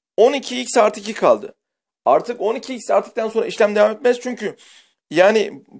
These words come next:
bölümün derecesi kalanın derecesinden daima büyük olmak zorundadır ve burada bölme bitmiştir. O zaman şunu söyleyebiliriz.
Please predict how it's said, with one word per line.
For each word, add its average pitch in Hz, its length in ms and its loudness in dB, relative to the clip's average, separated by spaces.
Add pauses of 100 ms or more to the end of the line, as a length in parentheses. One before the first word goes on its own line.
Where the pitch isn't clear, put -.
(120)
bölümün 214 800 0
derecesi 214 600 0
kalanın 196 380 0
derecesinden 190 420 -4
daima 208 400 4
büyük 220 200 -2
olmak 226 240 2
zorundadır 226 380 -4 (260)
ve 170 320 0
burada 175 300 -2
bölme 147 280 0
bitmiştir. - 320 -12
O - 80 -6
zaman 180 160 2
şunu 220 160 -8
söyleyebiliriz. 143 400 -2